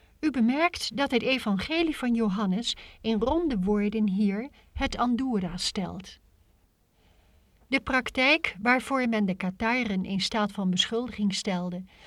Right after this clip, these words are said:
hun het volgen van de meest duivelse leringen verweet en hen dientengevolge met vuur, honger, zwaard en marteling aangreep,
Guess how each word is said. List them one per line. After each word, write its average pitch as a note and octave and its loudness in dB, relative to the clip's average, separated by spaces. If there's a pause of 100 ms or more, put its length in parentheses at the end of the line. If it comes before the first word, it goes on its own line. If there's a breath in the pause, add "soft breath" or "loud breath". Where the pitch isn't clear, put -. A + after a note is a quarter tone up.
(260 loud breath)
hun A3+ 4
het G#3 4
volgen C4+ 2
van G3+ 2
de F#3+ 4
meest A3 2
duivelse A3 2
leringen A3+ 2
verweet F#3 0 (340 loud breath)
en A3 6
hen G3+ 6
dientengevolge A3+ 0
met F#3+ 0
vuur, C#4 -2 (260 soft breath)
honger, C#4 -2 (320 soft breath)
zwaard C#4 4
en B3+ -2
marteling A3 2
aangreep, G3+ -4